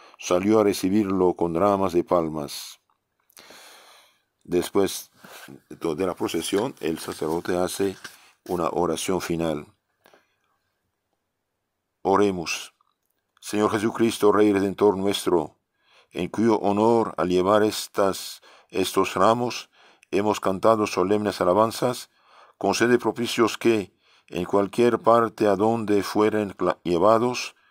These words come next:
ahí descienda la gracia de tu bendición, ayu-, ahuyentada toda maldad e ilusión demoníaca, proteja a tu diestra a los que redimió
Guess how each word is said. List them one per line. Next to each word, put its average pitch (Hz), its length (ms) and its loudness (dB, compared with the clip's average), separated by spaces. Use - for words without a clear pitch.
ahí 101 300 0
descienda 104 500 0
la 95 120 0
gracia 104 420 2
de 98 100 0
tu 98 80 -10
bendición, 98 720 -2
ayu-, 92 360 0
ahuyentada 95 760 2
toda 104 340 2
maldad 95 540 0
e 78 80 -4
ilusión 87 520 -2
demoníaca, 95 640 -2
proteja 101 680 2
a 92 80 -6
tu 92 160 -4
diestra 104 720 0
a 85 120 0
los 98 360 2
que 90 200 2
redimió 90 600 0